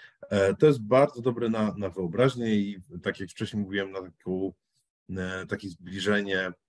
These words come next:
mm, tekstu, e, do czytelnika. E, te, e, efekt tej pracy, czyli samą ksio-, s-, samą tę książkę paragrafową, czyli Tajemnicę Pugilares, możecie ściągnąć ze strony,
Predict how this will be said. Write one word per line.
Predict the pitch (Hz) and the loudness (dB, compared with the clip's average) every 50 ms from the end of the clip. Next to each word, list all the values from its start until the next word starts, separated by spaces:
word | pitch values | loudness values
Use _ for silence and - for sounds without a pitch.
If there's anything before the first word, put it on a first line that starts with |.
| _ | _
mm, | - 92 92 92 92 92 87 - | -8 -8 -6 -6 -6 -8 -8 -2
tekstu, | - 107 101 - - - - - 95 92 90 90 85 - _ _ _ _ _ _ - 92 | -2 -2 -2 0 -4 -8 -8 -6 -4 -4 -4 -4 -6 -10 _ _ _ _ _ _ -6 -6
e, | 90 | -4
do | 82 82 98 | 0 0 0
czytelnika. | 90 - - - - 87 87 85 82 78 - - 120 160 214 208 - _ _ _ _ - - _ _ - | 0 -2 -4 -4 -4 -4 -4 -4 -6 -6 -2 2 2 4 2 2 -2 _ _ _ _ -20 -20 _ _ -2
E, | 107 104 101 101 101 104 104 104 104 104 104 107 104 92 - _ | 2 4 4 4 4 2 -2 -2 -4 -2 -2 0 0 0 -4 _
te, | _ - 135 135 139 143 143 139 139 139 135 135 135 131 131 127 | _ 2 4 4 6 4 4 4 2 4 4 4 2 4 4 2
e, | 123 117 - 107 107 104 107 107 104 107 104 104 104 - - | 0 0 -2 -4 -4 -4 -4 -8 -12 -12 -10 -12 -12 0 2
efekt | 123 147 - - 123 98 - - - | 4 4 4 4 0 0 -2 -6 -2
tej | - 98 101 92 | 0 0 0 0
pracy, | - - 95 90 85 - - 110 113 127 131 - | 0 -2 -2 -2 -2 -2 0 2 2 2 2 0
czyli | - - - 95 95 92 92 95 95 87 | -4 -8 -8 -8 -8 -8 -8 -10 -10 -8
samą | - - 104 101 98 87 | -4 -2 0 0 0 -2
ksio-, | - - - 101 87 92 95 | -6 -8 -6 -6 -6 -6 -6
s-, | 85 - - - 101 - - | -8 -8 -10 -12 -12 -8 -6
samą | - 98 101 92 | -6 -6 -6 -6
tę | - 95 | -8 -10
książkę | - - - 123 120 113 - - 95 | -10 -4 -2 -2 -2 -2 -4 -8 -6
paragrafową, | - - 98 95 87 92 90 - - 95 92 95 | -4 -2 -2 0 -2 -2 -6 -6 -8 -8 -8 -8
czyli | - - 92 90 | -8 -8 -8 -6
Tajemnicę | - 95 92 92 95 98 98 90 - - 92 90 90 - _ _ _ _ _ _ _ - | -4 -4 -4 -4 -6 -8 -12 -12 -8 -6 -6 -6 -6 -10 _ _ _ _ _ _ _ -12
Pugilares, | 98 92 87 92 92 98 104 113 113 - - | -10 -6 -2 0 0 2 2 0 -2 -2 -6
możecie | 98 95 90 95 98 90 - - 95 92 | -6 -6 -6 -6 -8 -8 -6 -6 -6 -6
ściągnąć | - - - 98 101 98 95 92 90 87 | -6 -6 -4 -4 -4 -4 -6 -8 -10 -10
ze | 90 85 | -10 -12
strony, | - - - 95 90 87 87 82 | -10 -8 -6 -4 -4 -4 -4 -4